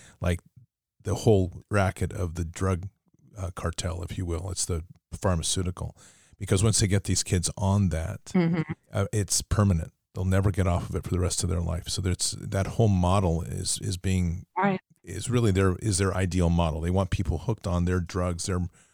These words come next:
Speaker 1: their hormones, or whatever it is they're producing. And it is a for life thing.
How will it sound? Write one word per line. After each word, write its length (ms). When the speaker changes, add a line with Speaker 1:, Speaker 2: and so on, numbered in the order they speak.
Speaker 1:
their 140
hormones, 520
or 60
whatever 380
it 60
is 120
they're 140
producing. 640
And 120
it 120
is 100
a 100
for 380
life 260
thing. 280